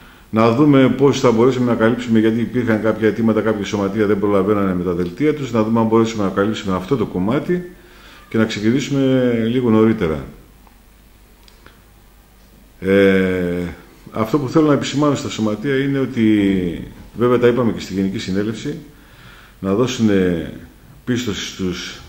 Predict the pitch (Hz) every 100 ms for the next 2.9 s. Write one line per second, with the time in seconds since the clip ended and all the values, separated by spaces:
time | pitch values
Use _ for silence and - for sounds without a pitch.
0 | 82 113 110 82 87 85 110 131 127 -
1 | - - - - - - - - - -
2 | - - 92 110 120 113 98 -